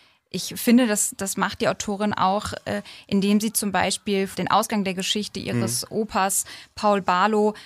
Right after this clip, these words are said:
Speaker 1: eben in verschiedenen Endungen erzählt oder verschiedenen Varianten erzählt.
Speaker 2: Mhm.
Speaker 1: Ist das auch eine Form dieser Distanzierung oder kann man das zusammenbringen? Also einmal,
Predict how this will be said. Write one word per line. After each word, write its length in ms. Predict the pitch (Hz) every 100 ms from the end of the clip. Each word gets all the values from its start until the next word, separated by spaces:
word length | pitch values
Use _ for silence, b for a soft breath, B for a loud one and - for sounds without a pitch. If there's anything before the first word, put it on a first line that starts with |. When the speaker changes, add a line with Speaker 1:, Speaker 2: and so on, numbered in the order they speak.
| B B
Speaker 1:
eben 180 | 214 220
in 160 | 220
verschiedenen 760 | 190 - 220 202 269 277 214 196
Endungen 560 | - 240 240 185 180 180
erzählt 440 | 180 - 190 175
oder 160 | 175 185
verschiedenen 500 | 190 - 233 214 190
Varianten 480 | 175 175 202 240
erzählt. 340 | - 170 - 120
Speaker 2:
Mhm. 60 |
Speaker 1:
Ist 60 | 190
das 120 | 220
auch 200 | - -
eine 200 | - 202
Form 300 | 190 - 220
dieser 220 | 247 208
Distanzierung 600 | 190 - 185 - 208 285 247
oder 100 | 180
kann 180 | -
man 100 | 214
das 140 | 196 -
zusammenbringen? 1200 | - 196 156 208 208 202 - 170 180 185 226 254
Also 160 | 196 -
einmal, 440 | 185 185 180 180